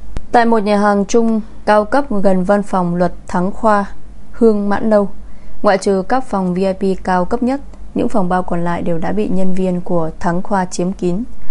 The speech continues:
Trong phòng bao nơi Nhuận Sơ Đường đang ngồi, "Mẹ ơi, luật sư Nhuận chơi lớn quá ha,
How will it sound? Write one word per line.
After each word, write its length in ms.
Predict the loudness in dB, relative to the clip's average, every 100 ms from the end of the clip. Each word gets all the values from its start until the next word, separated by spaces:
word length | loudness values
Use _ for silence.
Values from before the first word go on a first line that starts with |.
| 8 8 8 8
Trong 200 | 8 8
phòng 300 | 6 4 4
bao 360 | 4 6 4 0
nơi 200 | 0 0
Nhuận 180 | 0 -2
Sơ 220 | -2 -2
Đường 200 | 0 2
đang 180 | 4 2
ngồi, 240 | 2 4 4 2 0 -4 -10 -8 -2
"Mẹ 100 | 0
ơi, 320 | 2 2 2 -2 -8 -10 -8 -6
luật 200 | 0 0
sư 180 | 2 0
Nhuận 380 | 2 0 0 -2
chơi 160 | 0 2
lớn 280 | 2 2
quá 140 | 2 2
ha, 200 | 2